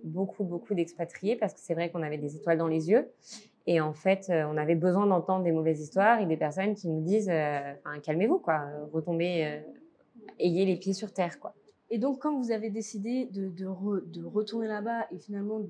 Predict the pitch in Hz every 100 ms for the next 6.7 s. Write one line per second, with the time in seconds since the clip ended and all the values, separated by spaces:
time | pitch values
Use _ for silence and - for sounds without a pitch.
0 | 170 165 160 156 - _ - 180 185 196
1 | 190 233 226 208 185 180 - 202 - -
2 | - 202 202 240 294 - _ - 185 185
3 | 247 262 214 202 226 196 190 180 - _
4 | - 233 220 220 226 214 190 - 208 202
5 | 175 175 175 - - - _ - 190 190
6 | 196 202 196 190 185 185 -